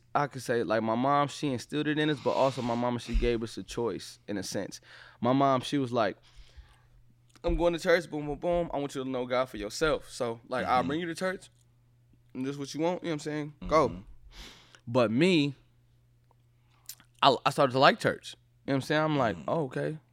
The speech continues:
Speaker 1: I like church." So I started to go every Sunday with my mama. I'm going to church. And then, um,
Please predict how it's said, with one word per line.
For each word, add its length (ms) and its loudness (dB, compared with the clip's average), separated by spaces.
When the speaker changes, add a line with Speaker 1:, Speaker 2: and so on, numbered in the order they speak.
Speaker 1:
I 60 -8
like 220 -2
church." 160 -4
So 140 4
I 60 6
started 260 0
to 60 -8
go 300 6
every 160 4
Sunday 180 2
with 140 0
my 80 -2
mama. 240 0
I'm 120 -2
going 140 2
to 60 -4
church. 280 -2
And 160 -4
then, 220 -4
um, 460 -6